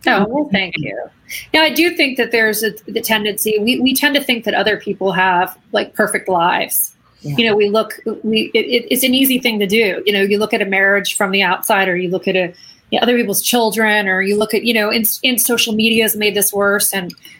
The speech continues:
Speaker 1: you know, I think we are all, we're all suffering in our own ways. And I think that's, it's, it's important sometimes to share that, particularly when you have s-, something of a voice or a platform, and you can kind of say,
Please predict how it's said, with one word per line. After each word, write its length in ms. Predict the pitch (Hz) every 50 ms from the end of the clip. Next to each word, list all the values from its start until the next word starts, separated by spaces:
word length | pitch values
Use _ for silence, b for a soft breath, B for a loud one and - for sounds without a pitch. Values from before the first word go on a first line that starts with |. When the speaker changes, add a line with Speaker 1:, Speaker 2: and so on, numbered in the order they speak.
| B B B B
Speaker 1:
you 60 | 247
know, 80 | 277 277
I 80 | 269
think 180 | 277 285 254 247
we 100 | 247 240
are 120 | 220 -
all, 480 | 202 196 196 202 214 214 214 208 208 -
we're 240 | - 196 202 202 202
all 240 | 202 208 202 220 214
suffering 480 | 208 - 220 202 208 - 202 202 202
in 80 | 202 190
our 160 | 185 185 185
own 220 | - 202 202 202 196
ways. 400 | 190 185 202 202 202 196 - 190
And 120 | 185 190
I 100 | 180 180
think 260 | - - 190 185 -
that's, 360 | - 196 202 190 - - - -
it's, 280 | 220 202 - - - - -
it's 160 | 233 233 -
important 380 | 208 - - 247 240 226 202
sometimes 600 | - 208 196 196 - - 190 185 185 185 185 - -
to 120 | - - 190
share 260 | - - 220 214 214
that, 180 | 190 190 - -
particularly 480 | 208 196 - 208 208 220 196 190 190
when 140 | 180 190 185
you 120 | 185 180 175
have 380 | 170 170 165 165 202 175 -
s-, 160 | - - - - -
something 320 | - - 196 175 190 185
of 100 | 185 170
a 60 | 185 170
voice 440 | 170 180 180 190 180 180 175 -
or 80 | - 170
a 60 | 175
platform, 600 | - - 202 185 - - - - 185 180 185 185 175
and 80 | 175
you 80 | 180 175
can 120 | - 180
kind 180 | - - 180 190
of 80 | 185
say, 460 | - - - 180 185 185 180 214 202